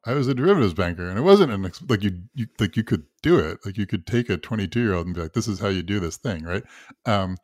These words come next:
and so it's not that hard, you know. But, like, I think that, like, there are people who have always been external to it, right? Who are, who, like, come to it in journalism without, like, ever having, like, kind of worked in it, and who, you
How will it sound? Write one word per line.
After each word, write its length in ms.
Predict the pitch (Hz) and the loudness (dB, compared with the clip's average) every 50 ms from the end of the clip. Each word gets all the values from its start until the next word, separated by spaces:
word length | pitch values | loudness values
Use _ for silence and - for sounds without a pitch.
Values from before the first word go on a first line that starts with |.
| _ _ _ _ _ _ _ | _ _ _ _ _ _ _
and 120 | 139 117 - | -8 -2 0
so 80 | 147 | 0
it's 100 | 127 117 | 0 0
not 180 | 202 185 113 - | 0 -4 -4 -4
that 180 | - 104 117 | -4 -6 -6
hard, 440 | - - 127 151 117 76 76 82 85 | -4 -2 0 0 0 -2 -4 -8 -8
you 120 | 95 92 87 | -6 -4 -4
know. 280 | 90 95 104 120 - 104 | -2 -2 -2 -2 0 2
But, 160 | 101 113 117 | 2 2 4
like, 160 | 107 98 - | 2 0 0
I 80 | 113 107 | 0 -2
think 240 | - - 123 120 - | -2 -2 -2 -2 0
that, 140 | 123 113 - | -2 -4 -2
like, 300 | 95 92 82 - _ _ _ _ _ - | -4 -6 -8 -10 _ _ _ _ _ -14
there 240 | - 143 113 107 | -6 -2 0 0
are 60 | 98 92 | 0 0
people 260 | 120 113 107 123 104 | 0 -2 -2 0 -2
who 340 | 101 104 98 95 92 90 - _ _ _ _ _ _ _ _ _ _ _ | 0 0 0 -2 -4 -6 -10 _ _ _ _ _ _ _ _ _ _ _
have 140 | - 101 107 | -6 -2 2
always 260 | 101 107 120 113 98 | 4 6 6 6 4
been 180 | 85 110 101 87 | 4 0 -2 -2
external 500 | 87 - - - - 104 104 95 87 80 | -2 -6 -6 -2 -2 0 0 0 -2 -4
to 160 | - - 87 | -6 -8 -10
it, 140 | 80 85 - | -10 -8 -6
right? 160 | 90 87 85 | -6 -4 -4
Who 160 | 92 92 87 | -2 -4 -4
are, 80 | 87 92 | -4 -6
who, 180 | - 92 95 | -6 -6 -4
like, 220 | 90 95 87 80 - | -4 -4 -4 -6 -4
come 200 | - 107 98 95 | -4 -2 -2 -2
to 180 | 90 110 95 90 | -2 0 -2 -2
it 160 | 87 - - | -2 -4 -6
in 120 | 98 90 | -8 -6
journalism 460 | 87 92 92 92 92 90 87 85 87 90 | -4 -4 -2 -2 -2 -2 -2 -4 -4 -6
without, 420 | 90 90 92 87 90 95 - - | -4 -4 -2 -4 -4 -6 -8 -10
like, 140 | 101 87 - | -10 -8 -8
ever 160 | 90 85 90 | -6 -6 -4
having, 260 | 90 90 82 85 82 | -6 -6 -6 -8 -10
like, 140 | 82 82 80 | -10 -12 -14
kind 160 | - 101 90 | -14 -14 -14
of 80 | 82 80 - | -14 -14 -10
worked 240 | - 95 95 - - | -8 -8 -8 -8 -8
in 100 | 90 85 | -10 -10
it, 140 | 90 95 - - - - - - _ _ _ | -12 -14 -16 -20 -20 -20 -20 -20 _ _ _
and 200 | - 110 101 92 | -4 -4 -4 -4
who, 140 | - - 120 | -4 -2 0
you 140 | 113 110 107 | 0 0 0